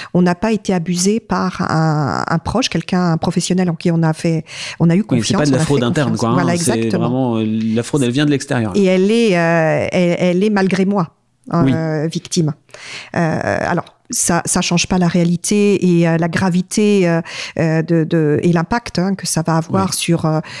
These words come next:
Speaker 1: notamment la, la, la dimension financière de l'entreprise,
Speaker 2: Bien sûr.
Speaker 1: la, la situation financière. Mais, euh, d'abord, ça permet quand même que les choses reprennent leur place sur un, sur un plan humain, sur un plan de la gestion des ressources humaines.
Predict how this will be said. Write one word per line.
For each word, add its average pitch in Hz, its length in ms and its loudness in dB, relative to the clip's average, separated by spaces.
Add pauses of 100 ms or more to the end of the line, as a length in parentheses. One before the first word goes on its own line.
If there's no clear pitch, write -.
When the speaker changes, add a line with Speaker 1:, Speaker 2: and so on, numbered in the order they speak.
Speaker 1:
notamment 175 500 2
la, 151 140 0
la, 113 200 0
la 175 160 -2
dimension 170 380 -2
financière 175 640 0
de 170 60 0
l'entreprise, 165 560 -2
Speaker 2:
Bien 170 120 -2
sûr. - 200 -8
Speaker 1:
la, 156 60 0
la 165 100 2
situation - 400 -4
financière. 170 400 -2 (560)
Mais, 247 440 2
euh, 170 1000 2
d'abord, 175 280 -2
ça 175 140 -2
permet 190 460 0 (100)
quand 190 140 -2
même 202 240 0
que 202 120 -2
les 170 140 0
choses 190 300 0
reprennent 185 320 0
leur 175 160 0
place - 420 -2
sur - 220 -4
un, 170 180 0 (320)
sur 180 220 0
un 180 80 2
plan 185 240 2
humain, 175 340 2
sur 170 200 -2
un 165 60 2
plan 180 180 -2
de 175 40 2
la 170 120 2
gestion 175 300 -2
des 185 100 0
ressources 185 280 -2
humaines. 165 320 2